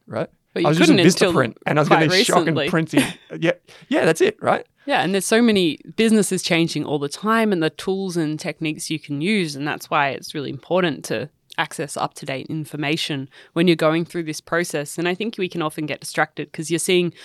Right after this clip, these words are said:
Speaker 2: the success of a small business on Instagram and on articles, and you're seeing them getting picked up in The Age or the
Speaker 1: Mm.
Speaker 2: national, um, T V, and you're really seeing the business's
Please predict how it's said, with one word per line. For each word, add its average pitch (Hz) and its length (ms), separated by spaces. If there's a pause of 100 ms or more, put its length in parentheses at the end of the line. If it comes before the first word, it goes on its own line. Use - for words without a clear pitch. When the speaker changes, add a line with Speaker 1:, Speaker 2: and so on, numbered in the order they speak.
(180)
Speaker 2:
the 175 80
success - 500
of 170 80
a 156 60
small 156 240
business 156 460
on 135 120
Instagram 170 600
and 143 140 (400)
on 147 420 (280)
articles, 202 640
and 151 100
you're 143 80
seeing 180 220
them 160 100
getting 160 200
picked - 280
up 170 160
in 160 80
The 139 180
Age 214 480
or 165 80
the 151 120
Speaker 1:
Mm. 147 180
Speaker 2:
national, 151 580 (320)
um, 143 320 (140)
T 180 240
V, 220 320
and 175 120
you're 160 280
really 220 240
seeing 151 500 (200)
the 156 100
business's 143 640